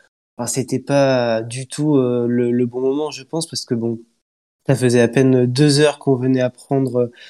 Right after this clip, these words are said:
la mort de, de Igor, il me semble. Euh, donc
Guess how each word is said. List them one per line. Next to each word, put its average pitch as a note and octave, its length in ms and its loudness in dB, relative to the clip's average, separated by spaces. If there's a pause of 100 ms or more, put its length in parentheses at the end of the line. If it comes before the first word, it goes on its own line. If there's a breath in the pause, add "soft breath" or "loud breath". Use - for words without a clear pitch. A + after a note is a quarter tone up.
(280 loud breath)
la C3+ 120 4
mort C3+ 260 4
de, A#2 920 0
de A#2 120 -6
Igor, B2+ 600 -2
il A2+ 120 -16
me A#2 100 -20
semble. D#3+ 400 -2 (580 loud breath)
Euh, A#2+ 240 4
donc B2 340 0